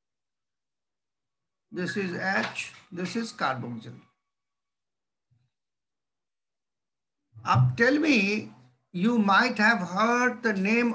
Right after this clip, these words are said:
of in ninth or tenth about the ribosome. And you all have studied ribosome makes protein.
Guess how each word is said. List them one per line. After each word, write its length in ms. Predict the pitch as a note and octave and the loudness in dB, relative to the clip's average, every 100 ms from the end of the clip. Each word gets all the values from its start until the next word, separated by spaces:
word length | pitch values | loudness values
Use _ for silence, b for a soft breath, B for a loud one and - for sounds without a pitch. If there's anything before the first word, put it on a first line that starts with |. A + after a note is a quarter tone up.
| - | -2
of 540 | G3 F#3 E3+ F3 F#3+ - - _ _ _ _ _ _ _ _ _ _ | 0 0 0 -2 -4 -10 -20 _ _ _ _ _ _ _ _ _ _
in 300 | G3 G#3 G#3 | -6 -4 -2
ninth 360 | G3 F#3+ G#3 G3 | 2 2 2 -2
or 240 | F#3 F#3 F#3 | -4 -4 -4
tenth 300 | F3+ F#3+ F3+ | -6 -6 -8
about 380 | F3 E3 E3+ D#3 D#3 | -8 -4 -4 -6 -4
the 60 | |
ribosome. 920 | F3 F3 C#3+ D3+ C#3+ D#3 C#3 D#3 B2+ A#2 - _ _ _ _ _ _ _ _ _ _ _ _ _ | -4 -2 -4 -4 -4 -6 -6 -8 -8 -12 -18 _ _ _ _ _ _ _ _ _ _ _ _ _
And 320 | D#3+ F3+ G3 F#3 | 0 0 0 -4
you 300 | F#3 A3 - | -2 -2 -2
all 300 | F#3+ G3 B3 | -4 0 2
have 280 | B3+ A3+ G#3 | 2 0 -2
studied 500 | - G#3+ G3 A#3 G#3+ | -2 -2 0 -2 0
ribosome 720 | F#3 F#3 G3 G#3 F#3 G#3+ G#3 | 0 0 2 -2 0 -2 -2
makes 240 | G3+ F#3 | -2 -6
protein. 560 | - - D#3 C#3+ C3 B2 | -10 -8 -6 -4 -6 -8